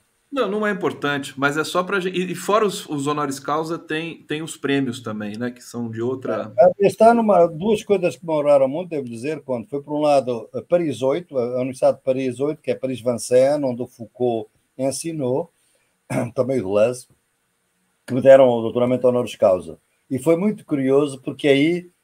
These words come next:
Speaker 2: está uma brasileira que também teve o doutoramento muito antes de mim, que é uma grande amiga, que eu muito estimo, a Maria Helena Chauí. Também tem o
Speaker 1: Maria Helena,
Speaker 2: doutoramento,
Speaker 1: aliás,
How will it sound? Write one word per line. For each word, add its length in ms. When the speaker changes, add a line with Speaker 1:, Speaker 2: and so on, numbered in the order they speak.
Speaker 2:
está 240
uma 140
brasileira 760
que 80
também 280
teve 200
o 40
doutoramento 800
muito 360
antes 200
de 60
mim, 300
que 60
é 80
uma 200
grande 280
amiga, 420
que 100
eu 80
muito 180
estimo, 300
a 40
Maria 260
Helena 280
Chauí. 460
Também 260
tem 200
o 20
Speaker 1:
Maria 80
Helena, 40
Speaker 2:
doutoramento, 440
Speaker 1:
aliás, 400